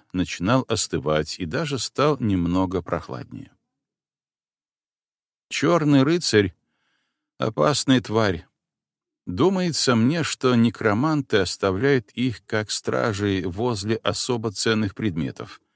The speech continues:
продолжила свой рассказ Василиса. «Например, я такого видела в одном из осколков. Он охранял сердце. Ох, и намаялись мы там, пока с ним справились. Двух человек потеряли».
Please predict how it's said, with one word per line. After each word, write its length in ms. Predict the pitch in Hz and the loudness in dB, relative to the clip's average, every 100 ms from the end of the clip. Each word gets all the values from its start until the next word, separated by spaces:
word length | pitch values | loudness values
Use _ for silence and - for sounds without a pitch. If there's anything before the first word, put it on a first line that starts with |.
| _ _ _ _ | _ _ _ _
продолжила 720 | - 90 78 101 107 92 98 | 0 2 4 4 4 4 4
свой 300 | 85 - 87 | 2 2 2
рассказ 500 | 85 80 - 90 82 | 2 2 0 0 0
Василиса. 600 | 85 85 76 60 - - - _ _ _ _ _ _ _ _ _ | -2 -4 -6 -6 -6 -8 -12 _ _ _ _ _ _ _ _ _
«Например, 640 | 98 101 110 113 139 180 | -2 0 2 2 4 2
я 280 | 151 120 160 | 2 2 2
такого 460 | 151 127 - 170 135 | 2 -2 0 2 4
видела 540 | 107 151 135 127 104 - _ _ | 2 0 2 4 2 -2 _ _
в 160 | 101 104 | 0 4
одном 420 | 104 120 156 139 | 4 4 2 2
из 260 | - 127 120 | 2 2 4
осколков. 800 | 120 - 90 80 76 82 - - _ _ - | 0 -2 -2 -2 0 -4 -4 -14 _ _ -2
Он 280 | 107 104 - | 2 2 0
охранял 520 | 110 113 113 113 110 | -2 2 2 4 2
сердце. 500 | - 62 - - - _ _ _ _ _ _ _ _ _ | -2 -4 -6 -10 -10 _ _ _ _ _ _ _ _ _
Ох, 440 | - - - 143 - | -6 -2 -2 -6 -2
и 80 | 139 | 2
намаялись 680 | 123 113 - - 123 101 | 4 2 0 0 0 0
мы 140 | 104 95 | -2 0
там, 320 | 101 98 87 - _ _ | 2 2 0 -6 _ _
пока 420 | 92 87 - 95 | 0 0 2 2
с 140 | 85 - | 2 0
ним 160 | 101 | 0
справились. 760 | 92 - 92 87 82 85 - - _ _ _ _ _ _ _ _ _ | 0 0 2 2 2 0 -2 -8 _ _ _ _ _ _ _ _ _
Двух 380 | 92 98 143 160 | -6 0 0 -2
человек 520 | - 151 123 104 101 | 0 2 4 2 0
потеряли». 600 | - 95 82 67 55 - | -2 -6 -4 -6 -8 -12